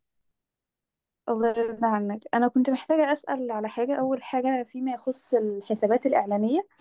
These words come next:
لما أنا هاجي أشتغل لعميل، هل لو إعلاناته قليلة، آه، يفضل إن أنا أعمل ح-،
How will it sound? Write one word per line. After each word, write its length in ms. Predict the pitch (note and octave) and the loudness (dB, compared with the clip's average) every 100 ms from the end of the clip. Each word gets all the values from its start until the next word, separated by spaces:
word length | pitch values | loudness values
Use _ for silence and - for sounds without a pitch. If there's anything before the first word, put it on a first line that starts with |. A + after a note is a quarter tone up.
| _ _ _ _ _ - | _ _ _ _ _ -2
لما 240 | A3 A3 A#3 | 4 4 6
أنا 220 | C4+ C#4 | 6 6
هاجي 180 | C#4 A#3+ | 6 4
أشتغل 420 | - C#4 C#4 B3 | 2 0 2 2
لعميل، 460 | A3+ G#3+ G3+ G3 | 0 -2 -4 -6
هل 360 | G#3 B3+ C4+ B3 _ _ - | -2 -2 -2 -4 _ _ -8
لو 300 | - G#3+ G#3 | -2 2 2
إعلاناته 500 | - A3+ A3 C4 C#4+ | 2 0 2 -2 -2
قليلة، 560 | G#3 G#3+ G#3+ A3 A#3 D#4 _ _ _ _ _ _ - | -2 0 0 -2 -2 -4 _ _ _ _ _ _ 0
آه، 300 | G#3 G3+ G#3 | 2 2 0
يفضل 520 | G#3+ G#3 C#4+ A#3 B3 | -2 0 -2 0 -2
إن 200 | A3+ A#3+ | -2 -6
أنا 120 | B3 | -4
أعمل 300 | C4 C4 | -2 -2
ح-، 80 | B3 | -4